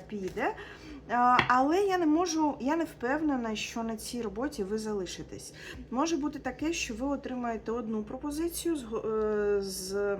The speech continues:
зголоситесь, е, піти на ту пропозицію, а згодом отримаєте ще другу і будете, ем,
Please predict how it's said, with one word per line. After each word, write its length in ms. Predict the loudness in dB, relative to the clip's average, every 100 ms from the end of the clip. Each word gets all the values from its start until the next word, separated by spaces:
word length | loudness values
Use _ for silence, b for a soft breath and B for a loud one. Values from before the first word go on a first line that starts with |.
| -4
зголоситесь, 1400 | -6 -4 -4 -4 -4 -6 -4 -6 -4 -4 -4 -6 -10 -14 -16
е, 40 | -14 -14 -14 B B B B B B B -20 -8
піти 380 | -4 -4 -2 -2
на 140 | 0 -2
ту 220 | -4 -4
пропозицію, 920 | 0 2 2 -2 -6 -6 -4 -2 -2 0
а 260 | 4 4 2
згодом 360 | 0 2 2
отримаєте 480 | 2 0 0 0 -2
ще 240 | -4 -2
другу 560 | -2 0 0 2 2 2
і 320 | 0 -4 -4
будете, 760 | -4 -4 -4 -6 -6 -2 0 0 -4 B B B B B B
ем, 560 | -4 -2 0 -2 -2